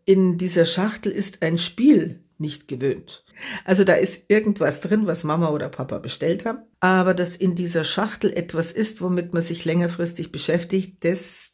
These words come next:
ist für manche Kinder schon ein Novum. Und dann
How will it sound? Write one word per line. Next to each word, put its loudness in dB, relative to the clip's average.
ist -2
für 2
manche 0
Kinder 0
schon 0
ein 0
Novum. -2
Und 2
dann 2